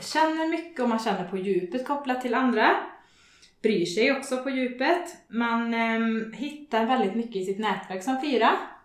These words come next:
Så att man kan liksom, har man en fyra, speciellt i sin medvetna, så ska man liksom gärna slänga ut, eh, om man behöver något i nätverket. Oftast kommer det tillbaka till en. Många fyror kan säga liksom att, "Ja, men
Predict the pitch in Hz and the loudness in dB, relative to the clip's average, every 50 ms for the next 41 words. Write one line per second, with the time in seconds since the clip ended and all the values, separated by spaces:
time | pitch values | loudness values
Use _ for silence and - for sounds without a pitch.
0 | _ _ _ _ _ _ _ _ _ _ _ _ _ _ - - _ _ _ _ | _ _ _ _ _ _ _ _ _ _ _ _ _ _ -20 -20 _ _ _ _
1 | _ _ - - 233 226 247 240 233 - 247 240 247 247 247 254 247 233 233 233 | _ _ -8 -6 -2 2 2 2 2 2 2 2 2 2 2 0 0 0 0 0
2 | 226 254 254 254 262 269 277 277 277 302 294 269 233 214 202 202 208 - 226 220 | 0 0 2 2 2 2 0 0 -2 -2 0 2 2 2 2 2 0 -2 -6 -4
3 | 233 226 214 208 - 226 - 262 254 262 247 208 - 175 185 185 190 208 214 214 | -2 -4 -4 -4 -6 -6 -4 0 0 2 2 0 -2 -4 -6 -8 -8 -8 -8 -8
4 | 214 208 - - 226 226 220 220 220 220 214 214 - - 214 220 220 220 220 214 | -10 -10 -8 -4 -4 -2 -2 -2 -4 -4 -6 -8 -8 -8 -8 -8 -8 -8 -8 -6
5 | 220 208 185 180 190 190 - 226 226 233 240 226 196 185 185 - - - 202 196 | -4 -4 -4 -4 -4 -6 -6 -4 -2 -2 0 -2 -2 -4 -6 -8 -6 -4 -2 -2
6 | 190 190 190 190 190 196 190 190 190 190 - - - - - _ _ _ - - | -2 -2 -4 -4 -4 -2 -2 -2 -2 -4 -8 -12 -16 -16 -18 _ _ _ -16 -8
7 | 185 202 202 180 170 185 202 202 185 185 - 196 185 185 185 202 214 185 170 - | -4 -2 2 2 2 2 2 0 -2 -4 -4 -4 -2 0 0 2 0 0 -2 -4
8 | - 170 - - - - 240 247 247 254 240 - 240 233 - - 262 233 208 208 | -8 -8 -8 -8 -6 -2 -2 -2 0 -2 -4 -4 -4 -4 -4 -2 -2 -2 0 0
9 | 220 220 - 254 - 165 165 - - 254 254 269 269 202 170 160 - 202 196 - | -2 -2 -4 -4 -2 -2 -4 -4 -4 -6 -4 -2 -2 -2 -2 -2 -6 -6 -8 -10
10 | - - 233 240 233 226 233 - 254 240 202 190 190 190 208 202 196 208 202 190 | -8 -2 0 2 2 2 0 0 2 4 4 4 4 2 -2 -4 -2 -2 -2 -2
11 | 175 175 175 185 185 - 196 196 180 185 180 - 190 208 226 233 240 240 240 233 | -2 -4 -6 -8 -8 -6 -6 -4 -4 -4 -8 -10 -10 -6 -4 -4 -4 -4 -4 -4
12 | 226 233 | -6 -8